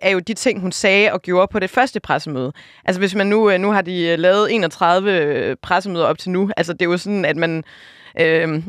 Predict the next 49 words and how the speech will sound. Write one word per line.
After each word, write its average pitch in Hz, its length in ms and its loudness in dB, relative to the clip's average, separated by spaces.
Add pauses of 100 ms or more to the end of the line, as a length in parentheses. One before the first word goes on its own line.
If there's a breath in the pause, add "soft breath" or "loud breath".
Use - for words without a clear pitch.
man 180 180 2
har 180 120 2
set 196 320 -2
etteren 190 280 4
og 165 80 -4
toeren 180 300 2
og 156 80 -2
treeren 175 320 2
og 160 60 -2
fireren 185 680 0
og 151 80 0
sekseren 175 320 -4
og 160 60 -4
syveren 175 300 -2
og 156 320 2
op 185 180 0
til, 151 420 -2
øh, 151 260 2
enogtredive, 180 560 2
og 170 60 4
at 165 120 -2
der 190 120 4
sådan 180 340 -6 (580)
på 226 80 -2
en - 20 4
eller 190 120 2
anden 190 100 0
måde 196 320 4 (260 loud breath)
har 202 100 -2
folk 202 240 0
måske 202 240 -6
lidt 175 180 -10
glemt, 285 260 0
hvad 180 140 0
det 160 100 0
var, 160 220 2 (160)
de 185 80 -4
så 220 160 -2
i 175 60 2
de 151 100 -4
første 175 280 -2
pressemøder. 165 380 -2
Det 190 100 -4
vil 214 60 2
hun 185 100 -2
gerne 175 220 0
minde 175 160 -2
os - 160 -4
om. 180 180 0